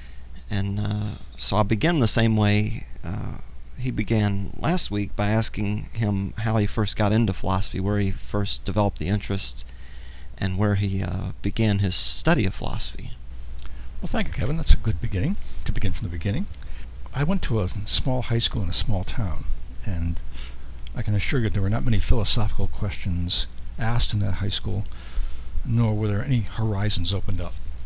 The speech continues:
Speaker 2: So I went a few towns over to a, a community college my first year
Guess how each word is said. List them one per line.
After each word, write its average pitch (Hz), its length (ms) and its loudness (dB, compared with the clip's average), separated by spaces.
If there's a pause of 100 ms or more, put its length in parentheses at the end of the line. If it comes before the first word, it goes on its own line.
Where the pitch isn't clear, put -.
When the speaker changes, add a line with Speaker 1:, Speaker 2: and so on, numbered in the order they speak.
(720)
Speaker 2:
So 117 460 0 (100)
I 131 60 -4
went 208 260 2 (1160)
a 127 120 -4
few - 180 -2
towns 127 400 2
over 107 220 0
to 95 280 0
a, 90 140 -2 (760)
a - 40 -4
community 139 320 2
college 87 380 0
my 107 80 2
first - 340 -2
year - 200 -4